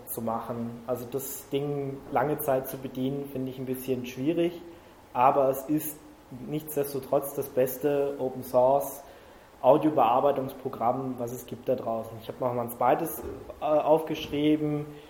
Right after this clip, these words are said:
Yorkshire oder wie man auch immer das, Yokosha, wie man's auch immer aussprechen möchte. Ähm, gibt auch noch ein paar andere, wenn man dann eher so in die Mu-, Musikbearbeitungsrichtung geht, ja, wenn man Klavier anschließt und wieder Musik macht, da gibt's ziemlich viel richtig gutes Zeug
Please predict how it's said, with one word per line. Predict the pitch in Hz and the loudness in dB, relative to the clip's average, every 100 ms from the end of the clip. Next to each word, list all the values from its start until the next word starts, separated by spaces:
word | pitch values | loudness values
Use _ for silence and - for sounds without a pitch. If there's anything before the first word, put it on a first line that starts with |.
| - - - | -20 -18 0
Yorkshire | 127 - - - 160 151 147 147 | 2 2 0 0 6 6 6 2
oder | 123 123 | 0 -4
wie | |
man | 123 123 | -4 -4
auch | 117 | -4
immer | 127 131 | -4 -4
das, | 123 - - | -4 -6 -6
Yokosha, | 123 127 135 135 - 131 131 135 - - - - | -6 -4 -4 -4 2 4 4 2 -6 -16 -20 -12
wie | 131 | -8
man's | 123 | -8
auch | 117 127 | -8 -8
immer | 123 - | -6 -2
aussprechen | 156 - - 156 160 151 | -2 -4 -4 -2 -2 -2
möchte. | 156 - - 160 160 - - - - - - - - - | -2 0 4 4 4 -4 -14 -16 -20 -20 -20 -20 -20 -12
Ähm, | 139 131 131 131 127 131 135 131 - - - - - | -2 4 8 8 8 4 0 -4 -10 -18 -20 -18 -6
gibt | 156 151 | -6 2
auch | 151 | 4
noch | 151 | 4
ein | 143 | 2
paar | 135 127 | -2 -2
andere, | 147 190 180 170 170 165 | 0 0 2 6 6 6
wenn | 147 | 4
man | 147 143 | 0 2
dann | 139 139 - - - | 4 2 -2 -10 -4
eher | 147 160 | 4 4
so | 156 | 4
in | 147 | -2
die | 143 | -6
Mu-, | 139 147 147 | -6 -6 -4
Musikbearbeitungsrichtung | 151 143 180 262 - 190 156 156 147 147 139 143 143 143 135 | -4 0 2 2 2 2 6 6 6 2 -4 -4 -6 -6 -4
geht, | 127 127 | -2 -2
ja, | 127 143 | 0 -2
wenn | 147 | -2
man | 143 | -4
Klavier | 143 135 135 214 147 | -2 -2 6 6 6
anschließt | 175 180 170 175 175 | -2 -2 -2 -2 -2
und | - 143 | -6 -6
wieder | 151 | -2
Musik | 147 143 147 226 | -2 -2 -2 -2
macht, | 170 - | -2 2
da | 151 | 2
gibt's | - 254 247 - - | 2 0 -2 -4 0
ziemlich | 233 233 214 | 2 2 0
viel | - 233 240 226 | 0 2 2 2
richtig | 196 202 202 - | 2 2 -2 -6
gutes | 190 175 | -6 -2
Zeug | - 160 170 | 6 6 6